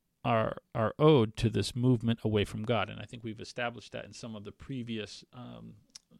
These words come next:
the, the, the previous podcasts we've done. If you have not looked at those, I, I,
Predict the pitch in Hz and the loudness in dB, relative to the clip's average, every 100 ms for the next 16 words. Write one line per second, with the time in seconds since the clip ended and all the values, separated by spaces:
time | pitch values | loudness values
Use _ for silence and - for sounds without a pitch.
0 | _ 156 131 113 120 117 98 - 143 127 | _ -18 -12 -12 -10 -12 -14 -12 -8 -6
1 | 113 - 123 123 - 110 110 113 135 101 | -8 -4 -2 -2 -2 -6 -4 -2 0 0
2 | - 110 - 156 156 160 147 165 170 110 | 2 2 8 8 8 4 2 2 0 -2
3 | - 98 101 - 120 | -2 -4 -4 -4 -4